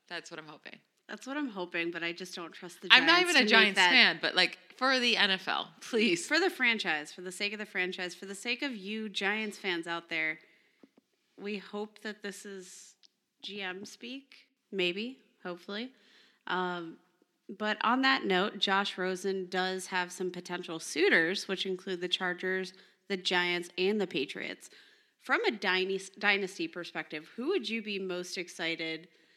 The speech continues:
Speaker 2: uh, for a Josh Rosen trade? If you're the Josh Rosen dyna-, are there any Josh Rosen dynasty owners left?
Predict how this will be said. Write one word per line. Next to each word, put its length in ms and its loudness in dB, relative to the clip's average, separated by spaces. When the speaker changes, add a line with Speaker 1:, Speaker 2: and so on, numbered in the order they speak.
Speaker 2:
uh, 140 -10
for 180 -4
a 20 -2
Josh 380 4
Rosen 360 -6
trade? 480 -8
If 160 -4
you're 160 4
the 220 -2
Josh 400 2
Rosen 320 -4
dyna-, 340 -8
are 100 -2
there 200 0
any 280 -2
Josh 360 -6
Rosen 280 -8
dynasty 500 -8
owners 280 -8
left? 320 -6